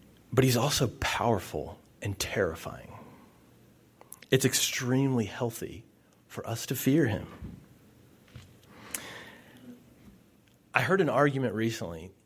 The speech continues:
uh, that in Genesis three, uh, there's, there's a, um, there's a verse that says, "In the cool of the day," that, that, that, uh, the word that says, "In the cool of the day," that would, God would come and speak with Adam and Eve, uh, that that word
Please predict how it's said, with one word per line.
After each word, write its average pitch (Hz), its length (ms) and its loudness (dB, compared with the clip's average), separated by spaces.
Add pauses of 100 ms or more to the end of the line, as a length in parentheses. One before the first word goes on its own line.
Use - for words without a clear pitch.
(160)
uh, 107 180 -6
that 117 260 -4
in 131 160 -2
Genesis 139 500 -2
three, 110 540 -4 (380)
uh, 113 200 2
there's, 113 320 0
there's 113 320 -2
a, 101 220 2
um, 90 340 -6 (540)
there's 117 180 -4
a 113 40 -2
verse 117 360 2
that 113 100 -6
says, 104 300 -4 (120)
"In 135 120 0
the 120 100 0 (120)
cool 190 560 0
of 113 160 -4
the 117 80 -2
day," 92 420 -6 (140)
that, 92 240 -4
that, 104 220 0 (220)
that, 101 180 -6
uh, 87 200 -8 (240)
the 120 80 -4
word 160 600 4
that 120 140 -6
says, 107 240 -4
"In 117 140 -6
the 107 60 -6
cool 180 320 -2
of 143 100 0
the 123 60 0
day," 104 180 -2
that 82 140 -8
would, 92 180 -10
God 113 300 0
would 110 100 -4
come 117 160 -4
and 101 80 -6
speak - 440 -4
with 95 160 -8
Adam 110 300 0
and 127 140 2
Eve, 90 420 -8 (360)
uh, 104 140 -2
that 107 120 -6
that 120 180 4
word 123 480 2